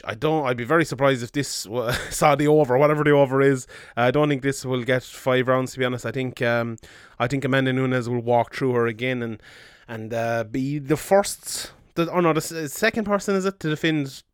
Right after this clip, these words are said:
belts at two weights, although Daniel Cormier was the first, wasn't he? And Derek Lewis was his one, so does that really count? I don't think so. No. Amanda Nunes is the real goat. Um,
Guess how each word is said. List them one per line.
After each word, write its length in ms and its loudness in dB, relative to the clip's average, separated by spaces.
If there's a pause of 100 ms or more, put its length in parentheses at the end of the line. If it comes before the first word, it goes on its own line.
belts 320 4
at 200 -4
two 120 0
weights, 400 2
although 440 2 (640)
Daniel 280 0
Cormier 400 2
was 120 0
the 60 -4
first, 240 -2
wasn't 240 -4
he? 60 -6
And 180 -8
Derek 360 0
Lewis 260 -4
was 140 -8
his 180 -8 (220)
one, 280 -6
so 300 -4 (300)
does 120 -6
that 140 0
really 220 -2
count? 440 -8 (1000)
I 40 -14
don't 160 -6
think 160 -12
so. 200 -14 (420)
No. 160 -12 (540)
Amanda 320 -4
Nunes 240 -2
is 60 -10
the 80 -4
real 160 -2
goat. 220 -4 (540)
Um, 720 4